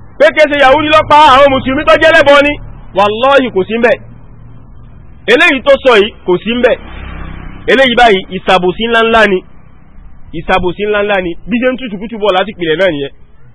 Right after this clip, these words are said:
Ṣé bá nísìnyí? Naam, Sheikh wa ni, فهي خمسة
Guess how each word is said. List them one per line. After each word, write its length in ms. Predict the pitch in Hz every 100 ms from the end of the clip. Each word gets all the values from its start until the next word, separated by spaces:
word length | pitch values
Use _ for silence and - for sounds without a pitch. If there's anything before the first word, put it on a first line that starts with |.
| - - - -
Ṣé 140 | - 220
bá 120 | 220
nísìnyí? 420 | 202 180 170 156 - - - - -
Naam, 320 | - 214 202 190 - - - - - -
Sheikh 300 | - 262 269
wa 180 | 240 247
ni, 160 | 254 254 247 - - - - - -
فهي 360 | 202 226 294 294 294 - -
خمسة 440 | - 285 294 254